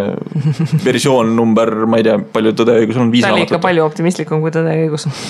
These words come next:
Speaker 2: No aga pikkuselt andis ikka korraliku
Speaker 1: Jaa.
Speaker 2: romaani välja, et, äh, suured tänud sulle, kes sa kirjutasid selle.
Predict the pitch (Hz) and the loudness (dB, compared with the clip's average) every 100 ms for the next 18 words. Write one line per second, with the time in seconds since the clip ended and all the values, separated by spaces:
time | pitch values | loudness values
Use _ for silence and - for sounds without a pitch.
0 | - - - 151 160 160 139 143 135 113 | -14 -8 -2 2 4 4 4 4 2 -2
1 | - 151 151 120 110 104 117 113 110 - | -4 -4 0 0 2 0 0 0 0 0
2 | 117 110 127 107 170 123 131 123 104 101 | 0 2 2 2 2 2 2 2 2 2
3 | 101 101 104 104 101 - 110 110 131 123 | 2 2 0 0 0 -2 0 2 2 0
4 | 113 131 - 147 110 104 120 165 165 107 | 2 0 0 2 2 2 0 0 0 -2
5 | - 113 | 0 2